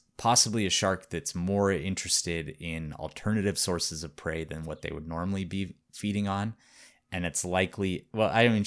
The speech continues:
I shouldn't even say likely. It's possible that that's what happened here. It's one of these sharks that just had kind of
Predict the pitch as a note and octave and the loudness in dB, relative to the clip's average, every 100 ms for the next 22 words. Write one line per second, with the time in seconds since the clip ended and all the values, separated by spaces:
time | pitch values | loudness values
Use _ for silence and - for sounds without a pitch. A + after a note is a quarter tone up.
0 | - G#2+ D3+ C3 F#2 F2 E2 D#2+ - - | 0 -2 2 2 2 0 -2 -2 -6 -12
1 | - - A2+ A2 F#2+ E2 D2+ - _ _ | -10 0 2 2 0 -2 -6 -8 _ _
2 | _ - D#2+ F2+ E2 - C#2+ E2 D#2 - | _ -12 -4 0 0 0 -6 -2 -2 -4
3 | B1+ - D2 - - - F2+ F2 E2 - | -10 -10 -10 -12 -10 -6 -4 -2 -2 -2
4 | E2 D#2 - - - - D#2 - - - | -2 -4 -2 -4 -4 -8 -4 -2 -2 -6
5 | - D#2+ - - F2+ D#2+ | -10 -8 -6 -4 -4 -4